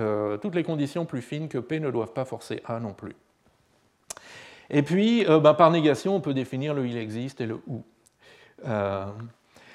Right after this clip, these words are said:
euh, alors, euh, donc c'est une condition qui est monotone, d'accord ? Si P force A, alors tout Q plus petit que P force A aussi. Et le, le grand théorème, euh, qui arrive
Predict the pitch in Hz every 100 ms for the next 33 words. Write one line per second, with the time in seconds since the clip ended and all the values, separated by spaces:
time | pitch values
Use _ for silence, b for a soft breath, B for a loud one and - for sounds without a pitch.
0 | B B B B B _ - 139 135 135
1 | 131 131 131 156 156 139 120 - 143 131
2 | 127 123 123 139 - 165 196 170 147 175
3 | 151 143 135 131 123 113 151 233 180 117
4 | 139 139 - 120 160 147 127 - 120 -
5 | 131 139 135 113 107 107 - 139 139 180
6 | 147 131 - 139 - 113 - 120 117 107
7 | - 113 - 123 110 101 104 147 226 _
8 | _ _ _ _ _ _ - B B B
9 | B B B - 139 151 214 - 135 143
10 | 135 131 131 120 123 123 196 185 139 113
11 | 113 180 151 - 117 107 101 101 123